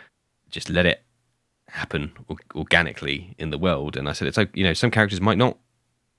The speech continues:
have any character development, but that's fine. Like, there, there are films out there where, where characters don't. There are books out there where charac-, that the whole point is that they don't have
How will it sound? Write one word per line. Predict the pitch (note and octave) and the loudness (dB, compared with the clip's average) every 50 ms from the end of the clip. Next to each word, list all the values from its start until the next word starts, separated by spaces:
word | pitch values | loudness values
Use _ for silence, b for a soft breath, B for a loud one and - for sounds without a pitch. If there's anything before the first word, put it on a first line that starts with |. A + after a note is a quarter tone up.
| _ _ _ - | _ _ _ -10
have | - - D2 - - - _ _ _ _ _ _ _ _ _ _ _ _ | -4 -4 -4 -4 -4 -10 _ _ _ _ _ _ _ _ _ _ _ _
any | - - - | -10 -10 -6
character | - - E2 C#3 - - - | -2 0 0 0 -2 -4 -4
development, | - - D2 - - | -2 -2 -2 0 2
but | - | 2
that's | A#2+ - - | 2 2 2
fine. | C#3+ C3+ F#2 D#2 - _ _ _ - - | 2 2 2 0 -4 _ _ _ -4 -2
Like, | F2+ - - _ - _ _ _ _ _ - | -2 -2 -2 _ -20 _ _ _ _ _ -2
there, | - F#2+ - | 0 0 2
there | G2 F#2+ F2+ | 4 4 4
are | F2+ | 4
films | - - B2 A#2+ G#2+ F#2+ | 2 2 2 2 4 4
out | G2 E2+ C#2+ D#2+ | 4 4 4 4
there | E2+ F#2 F#2 F#2 F#2+ - | 4 4 2 2 -2 -4
where, | - F2 E2+ - _ - | -4 -4 -4 -4 _ -4
where | F2 E2+ | -4 -2
characters | - - G#2 E2+ - - F#2+ F2+ | 2 2 2 2 2 2 -2 -2
don't. | - A2 G#2+ F#2+ - | 2 2 2 2 2
There | - E2 | 0 -2
are | F2 | -2
books | - G#2 C#2 - - | -2 -2 -4 -4 -4
out | - | -4
there | - E2+ | -2 0
where | F2 - | -2 0
charac-, | - G2 F#2+ C#2+ D2+ - | 0 0 0 0 0 0
that | - F#2 F2 - | -2 -2 0 2
the | - F2+ | 0 2
whole | - G#2+ G#2 | 2 2 0
point | - - C#3+ D3+ - - | 2 2 2 2 2 2
is | - - | -2 -6
that | - | -4
they | - E2 | -2 0
don't | E2 D#2+ D2 - | 0 0 -2 0
have | - D2+ D2 D2+ - - | 0 0 0 0 -2 -8